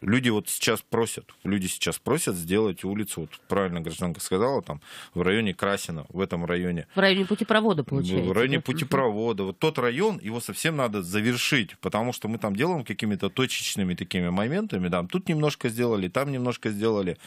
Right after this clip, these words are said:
Speaker 1: А завершить его надо в комплексе, про что у нас неоднократно нам говорили из правительства, да, что мы будем делать комплексно, комплексно.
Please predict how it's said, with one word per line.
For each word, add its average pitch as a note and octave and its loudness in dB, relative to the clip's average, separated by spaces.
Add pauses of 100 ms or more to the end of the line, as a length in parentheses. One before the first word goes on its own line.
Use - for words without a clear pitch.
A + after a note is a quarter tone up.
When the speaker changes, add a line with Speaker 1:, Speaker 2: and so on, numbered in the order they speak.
(380)
Speaker 1:
А D#2+ -4
завершить A2+ 0
его G#2+ 0
надо G#2+ 0
в - -12
комплексе, B2 -2
про F#2 -4
что A#2+ 0
у G#2 2
нас F2+ -2
неоднократно G#2 0
нам E2+ -4
говорили B2+ 0
из G#2 -2
правительства, G2 -2
да, F2+ 2
что - -6
мы F2+ 0
будем F#2 -2
делать F2+ 0
комплексно, D3 -2 (120)
комплексно. G#2+ -4